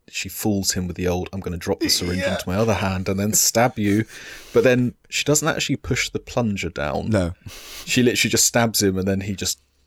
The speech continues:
Speaker 1: passes out.
Speaker 2: She stabs him right in the fucking stomach fat, and then, well, if he's got any, and then he just goes, he just drops like a fucking sack of shit <laughs> straight away.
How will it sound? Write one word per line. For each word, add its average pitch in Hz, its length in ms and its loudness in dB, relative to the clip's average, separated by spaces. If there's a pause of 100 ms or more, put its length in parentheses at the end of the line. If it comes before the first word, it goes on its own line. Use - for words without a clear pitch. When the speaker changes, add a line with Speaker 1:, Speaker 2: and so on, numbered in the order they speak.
(180)
Speaker 1:
passes 92 400 -2
out. 85 180 0
Speaker 2:
She - 40 -4
stabs - 340 0
him 127 220 4
right 123 300 4
in 113 120 2
the 107 80 0
fucking 95 560 0 (300)
stomach - 640 0
fat, 71 340 0 (320)
and 92 160 2
then, 85 340 2 (100)
well, 90 100 2
if 76 140 0
he's 82 100 -4
got 78 220 2
any, 82 260 -2 (360)
and 92 160 2
then 90 460 4
he 117 180 2
just - 200 0
goes, 95 340 2
he 110 80 2
just 101 220 0
drops - 340 0
like 95 140 -2
a - 20 -6
fucking 92 320 -2
sack - 260 -2
of 98 60 -4
shit - 360 0
<laughs> - 40 2
straight - 480 4
away. 82 400 4